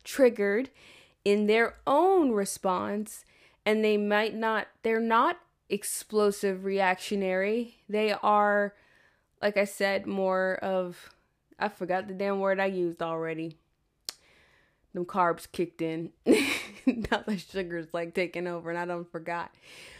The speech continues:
But anyways, <clears throat> that's why I didn't post that particular podcast, because it was just, it sounded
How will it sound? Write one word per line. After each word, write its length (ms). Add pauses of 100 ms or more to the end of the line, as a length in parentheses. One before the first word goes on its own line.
(120)
But 100
anyways, 600 (240)
<clears throat> 560 (1300)
that's 440
why 260
I 40
didn't 220
post 520 (760)
that 420
particular 1040 (1400)
podcast, 720
because 460 (560)
it 200
was 280
just, 800 (2250)
it 120
sounded 640